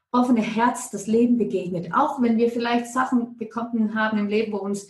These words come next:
mehr wehgetan haben, wir haben fast alle unsere Geschichten ja auch. Aber das immer noch zu begegnen, das Neues mit ein offenes Herz und, und mit Fröhlichkeit und mit,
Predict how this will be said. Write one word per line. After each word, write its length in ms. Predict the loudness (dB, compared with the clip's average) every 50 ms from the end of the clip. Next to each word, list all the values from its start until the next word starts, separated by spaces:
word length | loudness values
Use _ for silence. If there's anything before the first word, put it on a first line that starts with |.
| -20 -20 _ _ _ _ _ _ _ _ _ _
mehr 260 | 0 0 2 2 4
wehgetan 560 | 4 2 4 2 0 0 0 0 0 0 0
haben, 160 | -2 0 0 0
wir 100 | 2 2
haben 120 | 0 -2
fast 180 | -2 -6 -6 -2
alle 240 | 0 2 2 2
unsere 320 | 2 2 0 0 0 0 0
Geschichten 460 | 0 -2 0 0 0 0 2 0 0
ja 200 | 2 2 0 2
auch. 200 | 2 0 0 -2 -8 -12 _ -20 -20 _ _ _ _ _ -4 0
Aber 140 | 0 2
das 200 | 4 2 2 0 0 0
immer 200 | 2 2 2 4
noch 220 | 2 0 0 -2 -4
zu 120 | -6 -4
begegnen, 520 | -2 -2 2 2 2 2 2 2 2 0 0
das 160 | 0 -2 0
Neues 400 | 0 2 2 4 2 2 2 2
mit 100 | 0 0
ein 100 | -2 0
offenes 480 | 0 0 0 2 0 0 0 -2 -4
Herz 380 | -2 0 0 2 2 0 0 0
und, 160 | -2 -2 -2
und 220 | -2 -2 -2 0 0
mit 120 | -2 -4
Fröhlichkeit 880 | -4 -2 2 4 4 6 4 4 2 0 -2 -2 0 2 2 2 0 0
und 140 | -2 -2
mit, 240 | 0 0 -2 -4 -6